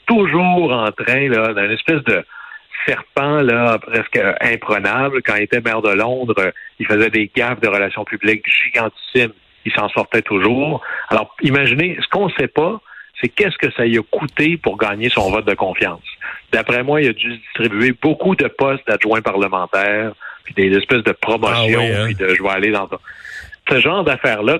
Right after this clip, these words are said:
Speaker 1: comme le, le, l'électorat est très petit, c'est quand même quelques centaines d'élus, mais c'est pas, euh, comme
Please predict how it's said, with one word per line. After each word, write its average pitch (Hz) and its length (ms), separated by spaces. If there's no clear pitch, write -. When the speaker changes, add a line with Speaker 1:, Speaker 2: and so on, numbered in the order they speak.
Speaker 1:
comme 185 200
le, 120 260
le, 90 180
l'électorat 123 640
est 120 80
très 104 280
petit, 214 520
c'est 110 80
quand 104 160
même 127 260
quelques 135 460
centaines 123 500
d'élus, 117 460
mais 196 180
c'est - 120
pas, 127 320
euh, 87 60
comme 95 280